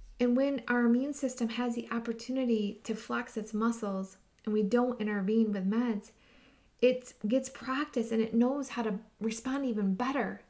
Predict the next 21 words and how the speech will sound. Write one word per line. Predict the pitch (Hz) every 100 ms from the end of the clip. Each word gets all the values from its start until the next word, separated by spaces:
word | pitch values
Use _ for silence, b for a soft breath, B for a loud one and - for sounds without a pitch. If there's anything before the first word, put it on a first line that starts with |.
| -
the |
next | 208 220 220
time. | - 196 180 185 - - - _ _ _ _ b b b b b b b - - -
And, | 247 269
like, | 285 -
the |
biggest | 262 - 302 311 277
thing | - 220
is, | 226 240
like, | 240
you | 277
never, | 285 277 294 302 262 226 - _
you, | - 247 233
you, | 269 226
you | 269
never | 294 311
wanna | 339 311
shut | - 254
off | 254 240
that | 226 -
flow, | - 233 240 190 202